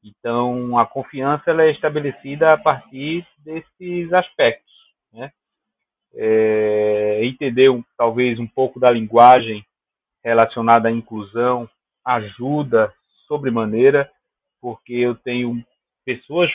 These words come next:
com deficiência que são extremamente politizadas, e isso é bom, né? Então, acho que é bom, é, é, enriquecer também, talvez, um pouco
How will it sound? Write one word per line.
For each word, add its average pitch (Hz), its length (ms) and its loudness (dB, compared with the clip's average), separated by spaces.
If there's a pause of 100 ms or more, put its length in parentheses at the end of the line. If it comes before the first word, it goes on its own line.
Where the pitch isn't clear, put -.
com 117 320 -12 (100)
deficiência 113 640 -14
que - 140 -20
são 117 120 -14
extremamente 156 540 -6
politizadas, 120 760 0 (480)
e 151 140 -12
isso - 160 -6
é 110 60 2
bom, 113 380 -2 (440)
né? 120 200 -20 (100)
Então, 113 680 -10
acho 110 200 -2
que 127 100 -2
é 110 60 0
bom, 113 340 -2 (600)
é, 107 160 -10 (160)
é, 104 560 -4
enriquecer 131 760 -4
também, 113 680 -4
talvez, 113 300 -6
um 107 60 -10
pouco - 260 -10